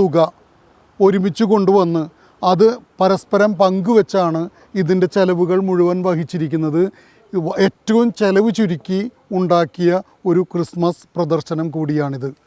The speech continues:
സ്നേഹമുള്ളവരെ, ഈ ക്രിസ്തുമസ് പ്രദർശനത്തിൻ്റെ കവാടം നമ്മൾ ഒരുക്കിയിരിക്കുക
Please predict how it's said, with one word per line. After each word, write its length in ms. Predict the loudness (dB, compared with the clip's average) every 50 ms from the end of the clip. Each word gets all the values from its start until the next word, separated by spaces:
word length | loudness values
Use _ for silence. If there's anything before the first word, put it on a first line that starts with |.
| _ _ _ _ _ _ _ _ _ -16 -8
സ്നേഹമുള്ളവരെ, 600 | -4 -2 0 0 2 2 2 2 2 2 2 0 -2 -4 -10 -18 -20 _ _ -20 -20 -20 -16 -8 -6 -4
ഈ 40 | -4 -2 -2
ക്രിസ്തുമസ് 560 | -2 -2 -2 -2 -2 0 0 0 -2 -2 -2
പ്രദർശനത്തിൻ്റെ 800 | -2 0 0 0 -2 -2 -2 -2 -2 -2 0 0 -2 0 0 -2 -2 -4 -6 -14 -20 -20 -20 -10 -2 0
കവാടം 520 | 0 2 2 2 2 2 2 0 -2 -6 -8 -14 -20 -20 -20 -20 -20 -20 -20 -20 -20 -20 -20 -20 -20 -20 -10 -4 -2
നമ്മൾ 180 | 0 2 4 4 4
ഒരുക്കിയിരിക്കുക 640 | 4 2 -2 -4 -4 -4 -4 -4 -4 -4 -2 0